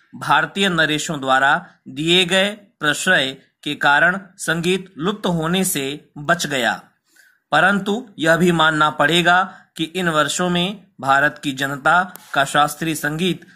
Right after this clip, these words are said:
से बहुत कम संपर्क रहा। अतः जनता और हमारे परंपरागत सर्वश्रेष्ठ संगीत के बीच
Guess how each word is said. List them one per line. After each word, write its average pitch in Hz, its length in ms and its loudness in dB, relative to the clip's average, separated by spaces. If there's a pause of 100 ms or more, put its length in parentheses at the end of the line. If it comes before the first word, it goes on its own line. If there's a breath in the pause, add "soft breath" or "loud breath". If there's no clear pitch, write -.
(120 soft breath)
से 165 200 -4
बहुत 151 300 -2
कम 151 320 0 (140)
संपर्क 156 540 0
रहा। 135 300 2 (880 soft breath)
अतः 156 300 0
जनता 160 760 0
और 151 120 4
हमारे 151 560 0 (280 soft breath)
परंपरागत 160 800 2 (160)
सर्वश्रेष्ठ 175 720 -2 (560 soft breath)
संगीत 180 460 0
के 160 180 0
बीच 151 400 -2